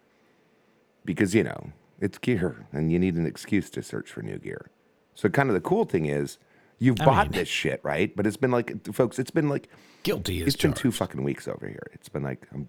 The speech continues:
Speaker 1: "I think I'm gonna go do this thing. I think I need this. I think I need that." And then, da, da, da, da. What did you spend, six hours? And then you decided to buy a thing? Now, the cool thing is,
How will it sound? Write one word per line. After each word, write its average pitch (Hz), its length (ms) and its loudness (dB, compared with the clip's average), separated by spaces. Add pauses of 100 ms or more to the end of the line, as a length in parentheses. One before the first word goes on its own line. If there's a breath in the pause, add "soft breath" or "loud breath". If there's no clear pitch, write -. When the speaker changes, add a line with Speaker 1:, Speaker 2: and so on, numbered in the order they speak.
Speaker 1:
"I 69 80 -6
think 82 180 -6
I'm 95 120 0
gonna 90 100 0
go 87 140 2
do 85 140 2
this 80 200 0
thing. 85 320 2
I 78 40 0
think 82 160 -4
I 87 60 0
need 85 180 0
this. 82 300 0
I - 40 -8
think 87 140 -2
I 82 80 0
need 82 180 0
that." 85 320 2 (840 soft breath)
And 82 100 2
then, 82 320 2
da, - 80 6
da, 95 140 4
da, 90 100 2
da. 85 140 2
What 95 160 0
did 107 60 -2
you - 20 -2
spend, 67 280 -6
six - 320 -4
hours? 117 460 -2
And 101 100 -2
then 95 120 0
you 101 100 -2
decided 95 400 2
to 92 60 2
buy 85 220 0
a 104 80 0
thing? 117 340 -2
Now, 104 120 6
the 107 80 2
cool 175 240 2
thing 151 220 2
is, 123 220 0